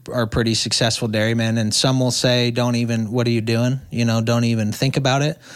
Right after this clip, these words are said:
And some will say, "You know, it'd be an uphill grind, but I think you could get it done." But I think it would really have to take, you know, the right person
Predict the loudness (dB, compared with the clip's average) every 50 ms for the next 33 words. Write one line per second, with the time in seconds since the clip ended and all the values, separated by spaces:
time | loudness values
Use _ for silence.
0 | -20 -20 -10 -4 -2 0 0 2 2 2 2 2 2 0 0 0 0 0 2 2
1 | 2 2 2 2 2 2 0 0 0 0 0 2 0 0 0 0 0 0 0 0
2 | 0 0 0 0 0 -2 -4 -4 -8 -12 -20 _ _ _ _ -8 -4 -2 0 0
3 | 0 -2 -4 -8 -6 -4 -4 -2 0 -2 -2 -2 -2 -4 -6 -6 -6 -2 -2 -2
4 | -2 0 0 0 0 -2 -4 -10 -14 -18 -20 -20 _ _ _ _ _ _ _ _
5 | _ -16 -12 -6 -2 0 2 2 0 0 -2 -2 -2 -2 -2 -2 -2 -2 -2 -2
6 | -2 -2 -2 0 0 0 2 2 2 0 0 -2 -4 -4 -6 -4 -2 0 0 0
7 | -2 -4 -10 -18 -20 -20 -20 -20 -20 -20 -20 -20 -20 _ _ _ _ _ -20 _
8 | -4 0 0 2 2 2 2 0 -2 -4 -6 -4 -2 0 2 2 2 0 0 -2
9 | -2 0 0 0 0 0 0 0 0 0 -2 -2 -6